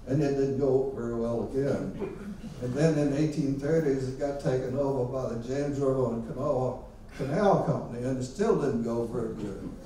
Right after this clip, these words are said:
But Moncure decided he knew s-, there must be something better. And how he did this amazes me, but he was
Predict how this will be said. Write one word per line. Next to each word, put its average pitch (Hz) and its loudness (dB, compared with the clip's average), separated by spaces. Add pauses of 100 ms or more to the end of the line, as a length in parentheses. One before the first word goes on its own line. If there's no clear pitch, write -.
(520)
But 143 0
Moncure 196 4 (500)
decided 175 4
he 190 2
knew 175 4
s-, 170 -4 (360)
there 151 4
must 185 4
be 170 4
something 156 0
better. - 0 (880)
And - 0
how - 6
he 185 6
did 180 4
this 156 2
amazes 139 2
me, 127 2
but 120 -2 (1500)
he 170 2
was - 2